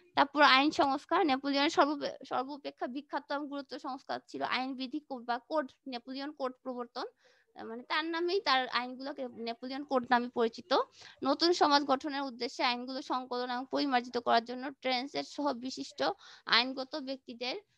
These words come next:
নিয়ে একটি কমিটি গঠন করেন। এই কমিটির সু-, সুপারিশ ক্রমে আঠারোশো চার খ্রিস্টাব্দে নেপোলিয়ন যে নতুন আইন চালু করে, সেটা কোড নেপোলিয়ন নামে পরিচিত। এখানে তিন অংশে বিভক্ত কোড নেপোলিয়নের ধারা ছিল দুই হাজার দুইশো সাতাশিটি।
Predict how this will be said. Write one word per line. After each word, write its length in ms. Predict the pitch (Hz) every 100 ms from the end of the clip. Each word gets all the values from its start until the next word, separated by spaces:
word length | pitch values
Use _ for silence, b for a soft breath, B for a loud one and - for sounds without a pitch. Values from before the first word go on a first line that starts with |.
| _
নিয়ে 200 | 254 262
একটি 160 | 294 302
কমিটি 380 | 277 247 269 311
গঠন 300 | 269 285 294
করেন। 240 | 294 311
এই 160 | 226 277
কমিটির 380 | 277 277 277 311
সু-, 220 | 311 277
সুপারিশ 460 | 294 302 285 302
ক্রমে 220 | - 277 285
আঠারোশো 360 | 254 277 294
চার 240 | 285 247 262
খ্রিস্টাব্দে 460 | 277 - 262 262
নেপোলিয়ন 400 | 277 254 254 254
যে 100 | 247
নতুন 280 | 254 254 294
আইন 160 | 277 262
চালু 240 | 247 233
করে, 260 | 233 247 453 B B -
সেটা 220 | 262 247
কোড 260 | - 320
নেপোলিয়ন 480 | 320 262 247 240 233
নামে 300 | 226 214 247 453 b b -
পরিচিত। 420 | 294 240 220 -
এখানে 280 | 196 277 262
তিন 240 | 294 294
অংশে 220 | 277 302
বিভক্ত 300 | 262 269 277
কোড 220 | 285 - 277
নেপোলিয়নের 580 | 262 254 254 254 254
ধারা 260 | 254 262 233
ছিল 200 | 262 262
দুই 200 | 247 254
হাজার 300 | 277 269 247
দুইশো 260 | 254 262 269
সাতাশিটি। 720 | 311 269 269 269 226 -